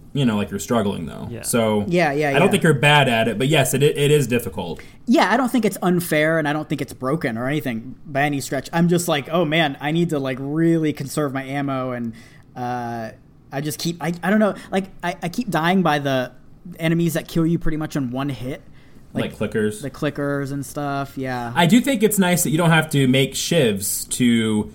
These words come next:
Speaker 1: kill clickers now.
Speaker 3: Oh, yeah, it's
Speaker 1: It's,
Speaker 3: unlimited.
Speaker 1: it, that's a, that's a great, great, uh, design decision because it now allows you to, in every single instance, uh, take out clickers with stealth if you, if you, if you want to.
Speaker 3: Mm-hmm.
Speaker 1: And that wasn't always an option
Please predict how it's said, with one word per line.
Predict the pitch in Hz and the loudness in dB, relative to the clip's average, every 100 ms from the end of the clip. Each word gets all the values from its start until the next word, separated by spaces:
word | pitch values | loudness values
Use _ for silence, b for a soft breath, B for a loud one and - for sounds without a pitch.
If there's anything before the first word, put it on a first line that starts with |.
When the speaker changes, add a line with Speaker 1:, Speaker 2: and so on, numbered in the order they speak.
| - | -10
Speaker 1:
kill | - 139 120 | 0 0 2
clickers | 120 110 151 165 | -2 2 2 2
now. | 170 190 196 - | 2 2 -2 0
Speaker 3:
Oh, | 220 | 2
yeah, | 214 226 131 - - | 4 4 0 -8 -4
it's | 165 | 2
Speaker 1:
It's, | 151 | 4
Speaker 3:
unlimited. | 180 156 | 6 4
Speaker 1:
it, | 117 | 4
that's | 165 180 | 4 4
a, | 180 | 2
that's | 165 165 | 2 2
a | |
great, | 135 135 156 165 160 - b b - | 0 2 4 4 2 -2 b b -10
great, | 104 151 156 - 127 | 0 2 2 0 -2
uh, | 135 127 117 113 | 2 4 4 2
design | 110 117 123 147 131 | 0 2 4 4 2
decision | 117 113 110 101 | 2 0 0 -2
because | 113 147 135 104 - B | 0 2 2 0 -6 B
it | - 131 139 | -4 -2 2
now | 143 156 151 | 4 6 4
allows | 127 123 120 110 | 2 2 2 0
you | 117 | -2
to, | 107 - 113 104 95 | -2 0 0 0 -2
in | 113 110 - | -4 -4 0
every | 170 156 156 151 - | 0 2 2 0 -2
single | - 147 131 123 113 | -2 0 2 2 2
instance, | 135 120 - 110 98 - - - 120 107 | 0 0 -2 -2 -2 -4 -6 -10 -16 -10
uh, | 123 120 113 | -4 -2 -2
take | - - 139 | -4 -2 0
out | 135 - | 0 0
clickers | 127 123 113 | -2 0 -2
with | 110 | -2
stealth | - - 117 127 | -4 0 2 2
if | 117 - | 0 -2
you, | 208 - | -2 -2
if | 139 | -2
you, | - - | -2 0
if | 143 | 0
you | 139 | 2
want | 147 147 - | 2 0 -2
to. | 104 - - | -8 -8 -8
Speaker 3:
Mm-hmm. | 175 156 156 139 | -4 -2 -2 2
Speaker 1:
And | 139 | 4
that | 151 | 4
wasn't | 156 156 131 - | 4 2 2 2
always | 143 147 143 | 2 4 2
an | 127 | 2
option | 117 123 127 139 127 113 104 | 0 -2 -2 0 2 2 -2